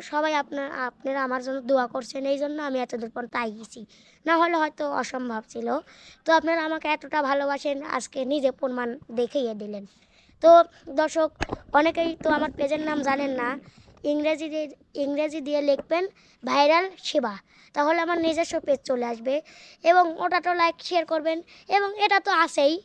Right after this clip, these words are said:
এটা তো লাইক শেয়ার করবেন, কারণ দুটাতেই করবেন, আমার কোনো ইয়া নাই, আপনি দুটাতেই করবেন, যেটা ভালো লাগবে সেটাতে লাইক শেয়ার করবেন, এবং আমারটাতে একটি ফলো দিবেন, কাকারটাতে একটি ফলো দিবেন। তো আপনাদের জন্যই আমি আজ এত দূর আগিয়েছি, তাছাড়া হয়তো পারনু না নি,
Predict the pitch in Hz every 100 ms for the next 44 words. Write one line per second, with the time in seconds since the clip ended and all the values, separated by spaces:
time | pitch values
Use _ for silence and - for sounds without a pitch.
0 | _ 220 311 214 202 262 - - 254 -
1 | 247 277 320 277 277 - - - - 330
2 | 370 349 349 330 277 240 277 320 294 277
3 | 277 285 285 254 247 233 240 269 294 277
4 | 311 - 294 277 220 208 - - - 277
5 | 339 330 277 302 339 370 453 480 359 285
6 | - 240 226 - - 214 - 214 214 202
7 | - - - - 320 330 320 269 - 330
8 | 359 370 381 - 370 - 320 349 370 415
9 | 480 - - - - 311 294 269 277 262
10 | - - 254 254 220 220 220 214 _ -
11 | - - 330 339 320 330 320 330 302 330
12 | 349 311 285 277 247 254 254 247 247 240
13 | 220 220 - 220 - 254 269 285 247 262
14 | 262 - 254 240 247 240 240